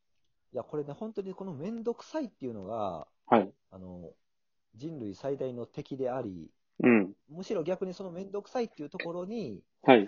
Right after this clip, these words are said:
Speaker 1: ビジネスチャンスがあると思うんですよ、
Speaker 2: うん、うん。
Speaker 1: 僕は。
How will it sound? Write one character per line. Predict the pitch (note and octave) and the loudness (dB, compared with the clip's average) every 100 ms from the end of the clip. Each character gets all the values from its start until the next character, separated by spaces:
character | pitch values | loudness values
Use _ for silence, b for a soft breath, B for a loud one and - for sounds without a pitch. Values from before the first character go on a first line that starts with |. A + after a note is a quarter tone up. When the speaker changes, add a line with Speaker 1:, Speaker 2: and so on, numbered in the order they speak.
| - | 2
Speaker 1:
ビ | C#3 | -10
ジ | C3 | -8
ネ | B2+ | -12
ス | - | -12
チ | C#3 | -10
ャ | A#2 | -10
ン | |
ス | F#2+ | -10
が | F2+ E2 - | -8 -8 -8
あ | G#2+ | -8
る | F2+ - - _ _ _ - | -8 -12 -20 _ _ _ 0
と | - | 4
思 | |
う | B2 | 6
ん | G#2 - | 6 2
で | |
す | |
よ、 | |
Speaker 2:
う | G#2+ | 0
ん、 | |
う | |
ん。 | |
Speaker 1:
僕 | D#2 D#2 | -2 -10
は。 | D2+ | -12